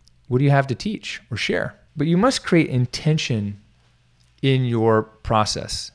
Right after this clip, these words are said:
There must be an intention. It can change. Like mine, my, my habits and things have changed.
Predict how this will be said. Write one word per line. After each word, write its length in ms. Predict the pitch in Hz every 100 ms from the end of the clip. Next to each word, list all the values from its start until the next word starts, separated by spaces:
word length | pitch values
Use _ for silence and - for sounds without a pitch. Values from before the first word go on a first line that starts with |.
| -
There 100 | 131
must 200 | 175 -
be 80 |
an 60 | 190
intention. 560 | 143 - 107 98 - - _ _ _ - _
It 100 | -
can 160 | 240 269
change. 520 | - 110 92 85 -
Like 220 | 107 101
mine, 520 | 107 127 143 143 139 -
my, 420 | 113 127 123 -
my 180 | - 113
habits 340 | 120 120 107
and 300 | 110 101 98
things 180 | 110 107
have 120 | 98
changed. 400 | - 101 87 -